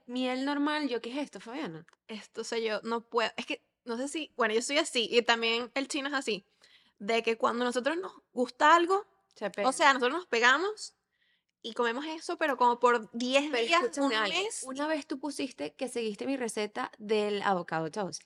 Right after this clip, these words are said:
Speaker 1: Eso es con hot honey.
Speaker 2: Yo no lo puse con hot honey.
Speaker 1: Ah.
Speaker 2: Yo hice miel normal. Yo
Speaker 1: No
Speaker 2: no sabía
Speaker 1: sé.
Speaker 2: nada de la hot honey.
Speaker 1: Sí, eso es un tema.
Speaker 2: Y ento-, porque, ajá, cuando fui a comer las pizzas, yo le vi a una, a una chama, no me acuerdo quién es, es una influencer, que ella le ponía miel a la pizza.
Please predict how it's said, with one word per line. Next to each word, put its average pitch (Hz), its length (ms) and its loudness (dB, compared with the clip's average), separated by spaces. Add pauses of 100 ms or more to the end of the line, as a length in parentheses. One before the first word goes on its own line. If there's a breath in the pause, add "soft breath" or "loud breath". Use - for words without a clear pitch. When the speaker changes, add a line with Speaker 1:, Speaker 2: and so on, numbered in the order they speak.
Speaker 1:
Eso 196 200 -8
es 254 80 -10
con 285 200 0
hot 190 220 2
honey. 185 340 -2 (200)
Speaker 2:
Yo 233 180 2
no 233 140 2
lo 254 100 -2
puse 254 220 0
con 247 160 -4
hot 240 240 -6 (100)
honey. 202 260 -2
Speaker 1:
Ah. - 140 -20
Speaker 2:
Yo 220 180 2
hice 214 240 0
miel 247 300 -2
normal. 220 540 0
Yo 220 100 -2
Speaker 1:
No 233 60 -4
Speaker 2:
no - 20 -6
sabía 302 200 0
Speaker 1:
sé. 302 40 -2
Speaker 2:
nada 330 140 -2
de 359 60 -2
la 330 60 -4
hot 208 180 -10
honey. 226 380 -2 (220)
Speaker 1:
Sí, - 200 -18
eso 170 160 -18
es 180 60 -16
un 190 100 -16
tema. - 140 -18
Speaker 2:
Y 226 60 2
ento-, 240 380 0
porque, 254 240 2
ajá, 247 320 4
cuando 226 200 -2
fui 233 240 -4
a 240 60 2
comer 285 300 0
las 311 160 -4
pizzas, - 640 -4 (420 soft breath)
yo 220 220 2
le 233 100 2
vi 254 140 2
a 254 80 2
una, 277 500 -2
a 226 240 0
una 240 340 -2
chama, 247 240 -6
no 214 80 -8
me 220 60 -6
acuerdo 247 480 -6 (140)
quién 240 200 -8
es, 220 400 -10 (100)
es 202 120 -10
una 226 140 -6
influencer, 247 500 -2 (300 loud breath)
que 220 100 -4
ella 214 140 4
le 240 100 0
ponía 220 360 -4
miel 285 240 -4
a 233 40 -2
la - 160 -4
pizza. 254 580 -8